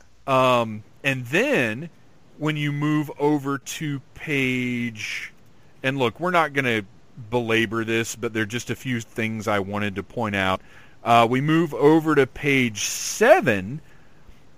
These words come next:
and you can actually look at the image right next to it on page six and compare. Uh, on page seven, he now has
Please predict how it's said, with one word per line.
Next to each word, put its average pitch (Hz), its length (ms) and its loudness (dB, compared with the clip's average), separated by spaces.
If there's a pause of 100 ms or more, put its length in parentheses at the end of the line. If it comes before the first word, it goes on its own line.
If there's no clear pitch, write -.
(300)
and 147 200 6
you 151 80 2
can 156 140 6
actually 160 380 6
look 156 240 4
at 175 80 2
the 131 180 2
image 139 300 2
right 131 180 4
next 131 260 2
to 143 100 4
it 127 60 4
on 117 160 4
page 120 300 2
six - 360 0
and 113 140 -2
compare. 107 640 2 (540)
Uh, 117 400 8
on 135 180 4
page 123 280 4
seven, 151 720 6 (400)
he 170 220 4
now 160 360 6
has 139 560 4